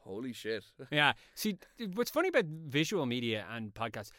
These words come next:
Speaker 2: the Joe Rogan podcast is the only podcast I would put on YouTube and watch for
Speaker 1: But
Speaker 2: three hours.
Speaker 1: but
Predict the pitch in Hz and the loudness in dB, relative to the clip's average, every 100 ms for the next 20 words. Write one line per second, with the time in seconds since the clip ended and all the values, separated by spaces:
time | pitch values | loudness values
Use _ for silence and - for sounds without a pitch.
0 | _ 156 196 349 320 220 214 160 131 139 | _ 0 2 2 -2 -4 -4 -4 -6 -4
1 | 156 135 135 127 110 120 117 - 131 110 | -4 -4 -4 -6 -8 -10 -10 -8 -6 -6
2 | 110 113 113 92 101 101 - - - _ | -6 -8 -10 -12 -10 -12 -12 -20 -20 _
3 | _ - 113 165 123 117 98 - | _ -10 -8 -4 -2 -2 -2 -4